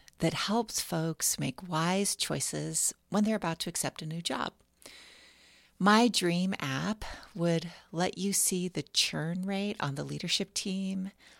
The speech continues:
on the campus you're <laughs> considering joining. And when I told a friend about this idea and explained why I think it's so important for women to know things like, "How many people has my potential new boss actually gone through in this position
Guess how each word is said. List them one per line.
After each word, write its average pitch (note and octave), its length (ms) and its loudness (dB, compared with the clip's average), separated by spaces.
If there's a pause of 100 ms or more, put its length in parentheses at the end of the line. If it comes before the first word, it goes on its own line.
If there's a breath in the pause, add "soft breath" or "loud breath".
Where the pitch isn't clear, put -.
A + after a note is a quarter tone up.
(140 soft breath)
on - 100 -2
the G#3 60 -4
campus - 580 -2
you're F3 100 -4
<laughs> - 40 -10
considering D#3 680 -2
joining. - 640 -8 (720 loud breath)
And F3+ 100 4
when G3 120 6
I F#3+ 80 6
told - 240 2
a - 20 0
friend E3 300 4
about G3 220 2
this G#3 180 0
idea G3 440 0
and E3 120 -2
explained D#3+ 520 -2 (220)
why E3 240 8
I F3+ 60 6
think G#3 200 0
it's - 140 0
so F#3+ 140 4
important E3+ 320 -2
for F3 100 -4
women E3+ 280 0
to F3 120 -2
know D#3+ 140 0
things F3 300 -4
like, G3+ 260 -2 (260 loud breath)
"How G#3+ 320 4
many D#4 300 2
people A#3+ 360 0
has G#3+ 260 0
my F3+ 120 2
potential F3 460 -4
new F#3 160 -2
boss D#3+ 560 0
actually F3 640 0
gone D#3 280 4
through F#3+ 340 4
in D#3 100 4
this E3 160 2
position - 720 2